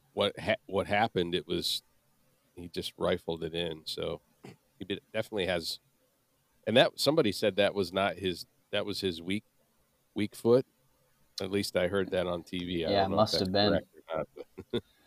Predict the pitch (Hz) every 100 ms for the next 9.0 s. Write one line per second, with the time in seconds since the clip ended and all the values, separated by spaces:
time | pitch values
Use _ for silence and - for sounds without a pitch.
0 | _ _ _ - 101 101 95 92 98 76
1 | 76 - 73 _ _ - 82 80 78 113
2 | 117 - - - _ _ _ _ - -
3 | - - - - _ - 87 87 101 -
4 | 98 92 95 87 80 90 80 78 87 -
5 | 87 85 82 85 82 - 82 85 85 82
6 | 82 82 80 _ _ 90 87 87 - 82
7 | 78 - 82 85 - _ _ _ _ _
8 | _ _ _ _ _ _ - 120 143 131